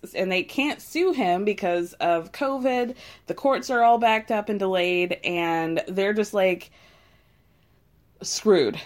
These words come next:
basically. They're trying to figure things out with the help of a mediator, but things just go on for long, too long.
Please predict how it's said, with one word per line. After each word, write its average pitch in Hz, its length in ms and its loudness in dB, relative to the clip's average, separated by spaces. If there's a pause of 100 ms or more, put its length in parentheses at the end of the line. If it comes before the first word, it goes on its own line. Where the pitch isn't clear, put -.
(160)
basically. - 640 -6 (1160)
They're 320 200 -2
trying 330 220 -4
to 285 120 -6
figure 269 460 -6
things 254 280 -6
out 226 200 2
with 226 100 -6
the 190 80 2
help 196 220 0
of 175 100 -8
a 175 60 -2
mediator, 262 720 0
but 208 180 -4
things 285 420 -2
just - 400 -8 (280)
go 220 220 4
on 196 180 0
for 190 160 0
long, - 400 -4
too 240 160 -2
long. - 320 -4